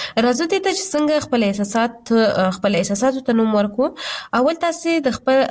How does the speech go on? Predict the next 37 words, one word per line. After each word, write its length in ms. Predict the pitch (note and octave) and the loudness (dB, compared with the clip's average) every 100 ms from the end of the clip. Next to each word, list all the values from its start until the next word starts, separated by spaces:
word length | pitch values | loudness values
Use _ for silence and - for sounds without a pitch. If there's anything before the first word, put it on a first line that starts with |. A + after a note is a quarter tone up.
| G3+ | 0
خپل 240 | - C#4 | 2 2
احساس 340 | C4+ C4 B3+ B3+ | 2 2 0 0
د 60 | |
پېژندلو 420 | A3+ G#3 G3+ A3 | -2 0 0 2
لپاره 320 | G#3 G3 F#3 F3+ | 0 0 0 2
وخت 300 | F3+ - - | 0 0 -4
واخلئ. 320 | F3 - - - - - - | -4 -4 -6 -6 -10 -10 -2
په 80 | C4+ | 0
هغه 280 | B3+ D#4 | 2 0
څه 180 | D#4 D#4 | 2 2
باندې 240 | C#4+ C#4 C4+ | 2 2 2
تاسې 300 | B3 B3 A3+ | 0 0 -2
فکر 300 | C#4 C4+ C4 | -4 0 0
وکړئ 240 | C4 C4 | 0 0
چې 100 | A#3 | 0
هغه 200 | G3 G3 | 0 0
تاسې 320 | G#3+ A3 - | 0 0 0
احساسوئ. 500 | F#3+ F3+ F#3 F3+ F#3+ - - - | -2 0 0 2 0 -2 -8 -10
خپل 300 | - - D#4+ - | -10 -2 -2 0
احساس 600 | A#3 A3+ C4+ D4 C#4+ - | 0 0 2 2 0 0
یا 200 | A#3 G#3 | 0 0
کله 240 | G3 B3 | 0 0
چې 140 | A#3 - | 0 0
تاسې 340 | A#3 A3+ A#3 | 0 0 0
په 120 | A3+ | -2
قهر 260 | G#3 A#3+ A#3 | -2 0 0
کې 160 | A3+ A3+ | 0 2
یاست، 380 | G#3 G3+ G3+ - - - - | 4 4 0 -6 -14 -16 -2
آه، 100 | F#3+ | 0
یا، 480 | G3 G3+ G3 F#3+ F#3 | 2 2 2 2 2
آم، 460 | G3 F3+ F#3 G3 F#3+ | 2 2 2 0 0
کله 260 | F#3+ G#3 | 0 0
چې 420 | G3+ G#3+ G#3 G#3 G3 | 2 2 0 0 0
زړه 200 | G3+ C#4+ | 2 2
مو 120 | C#4 | 2
تنګ 340 | C4 G#3+ G3+ | 0 0 2
وي 160 | G3+ | 2